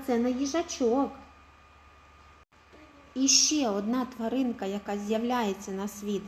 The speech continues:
з яйця, це варан. Існують варани, які виростають три метри завдовжки. Такі варани дуже часто нападають на людей. Вони можуть з'їсти навіть цілу корову, уявляєте?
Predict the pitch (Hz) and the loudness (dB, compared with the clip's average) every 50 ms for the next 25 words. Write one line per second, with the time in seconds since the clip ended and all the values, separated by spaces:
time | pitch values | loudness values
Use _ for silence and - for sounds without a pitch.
0 | - - 202 185 196 190 175 175 175 175 - - - 220 285 370 415 - - - | -10 -14 -12 -8 -6 -4 -4 -4 -6 -8 -8 -6 -2 0 0 0 -2 -4 -10 -18
1 | - - - - - - - - 202 214 254 302 311 - - - - - 214 202 | -20 -20 -20 -20 -20 -10 -4 -2 0 0 0 -2 -4 -8 -14 -20 -14 -10 -8 -4
2 | 220 220 220 220 202 175 170 170 180 - - - - - - - - - - - | -4 -4 -2 -4 -6 -6 -8 -10 -14 -18 -20 -20 -20 -20 -20 -20 -20 -20 -20 -20
3 | - - - - - - - 226 220 - 269 269 269 269 262 - 226 233 233 247 | -20 -20 -20 -20 -12 -8 -8 -6 -2 2 2 4 4 4 2 0 0 0 0 2
4 | 262 320 427 466 392 277 202 - - - - - - 208 214 - - 247 220 220 | 2 2 4 4 4 4 2 -2 -6 -14 -14 -6 -4 -4 -2 0 0 2 2 2
5 | 214 208 208 208 - - 247 269 294 330 349 302 - - - - 226 262 294 294 | 2 2 0 -2 -4 -4 -4 -2 0 2 0 0 -2 -4 -4 0 2 2 4 4
6 | 262 220 208 233 254 - - 226 214 202 202 208 196 202 190 180 190 180 180 180 | 2 2 2 0 -2 -2 -4 -4 -4 -4 -2 -4 -4 -4 -6 -6 -6 -6 -6 -6
7 | - - - - 180 - - - - - - - - - - - - 226 220 - | -10 -14 -16 -16 -20 -20 -20 -20 -20 -20 -20 -20 -20 -20 -14 -10 -10 -8 -4 -4
8 | 269 240 247 240 247 254 294 339 427 403 269 196 - - - - - - 226 202 | -2 0 2 2 2 4 4 4 4 4 2 0 -2 -6 -14 -18 -12 -8 -4 0
9 | 226 277 302 247 233 208 208 - - 226 269 330 330 - - - 208 202 190 202 | 2 2 2 2 0 0 -2 -2 -2 -2 -2 -2 -4 -6 -6 -4 -2 -2 -2 -2
10 | 196 190 175 180 208 233 247 247 233 - 226 220 208 214 220 208 - 180 175 175 | -4 -6 -2 -2 0 0 0 -2 -2 -4 -4 -4 -2 -2 -4 -6 -8 -10 -10 -10
11 | 175 - - - - - - - 214 233 254 277 294 294 294 285 285 294 277 277 | -12 -14 -18 -20 -20 -20 -14 -8 -2 0 2 2 2 2 2 0 0 0 0 0
12 | 285 311 370 381 - - 233 220 214 214 214 226 220 - - - 311 302 285 269 | 2 2 0 0 0 -2 -2 0 0 0 0 -2 -4 -4 -6 -4 -2 0 0 -2
13 | 254 - 254 247 233 220 202 185 180 180 180 180 196 202 214 254 311 330 320 277 | -2 -2 -2 -2 0 0 0 -2 -2 -4 -4 -4 -4 -2 -2 -2 -2 -2 -2 -4
14 | - - - | -6 -8 -12